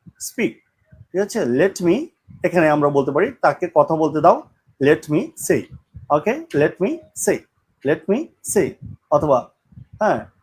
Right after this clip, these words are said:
আমরা let her বলতে পারি তাকে, let her say something, এরকম।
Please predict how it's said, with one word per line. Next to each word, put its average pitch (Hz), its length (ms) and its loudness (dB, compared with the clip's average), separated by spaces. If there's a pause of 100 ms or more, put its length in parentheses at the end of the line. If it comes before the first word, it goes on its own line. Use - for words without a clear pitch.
(220)
আমরা 139 320 6 (280)
let 165 280 2 (300)
her 160 220 8
বলতে 135 260 0
পারি 123 340 -2
তাকে, 135 320 -2 (140)
let 165 280 -2
her 160 140 4 (320)
say 139 200 -4 (240)
something, 117 340 -4 (240)
এরকম। 117 340 0